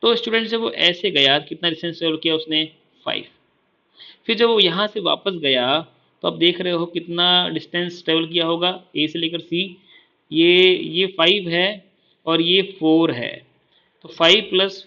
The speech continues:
फ़ोर कितना हो गया students? ये total ये नाइन हो गया।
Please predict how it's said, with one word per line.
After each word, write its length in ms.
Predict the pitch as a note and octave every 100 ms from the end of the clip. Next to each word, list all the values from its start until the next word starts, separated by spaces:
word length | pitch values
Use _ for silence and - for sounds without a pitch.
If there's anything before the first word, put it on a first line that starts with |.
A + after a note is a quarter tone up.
| _
फ़ोर 200 | F3+ E3
कितना 240 | E3+ F#3+ G#3+
हो 100 | E3+
गया 120 | D#3
students? 360 | D3+ D#3+ D#3+ D#3
ये 140 | D#3 D#3
total 400 | D#3 D#3 E3 E3 _ _ -
ये 80 | D#3+
नाइन 540 | C#3 B2 B2 C3 C3+
हो 100 | A2
गया। 200 | G#2 F#2+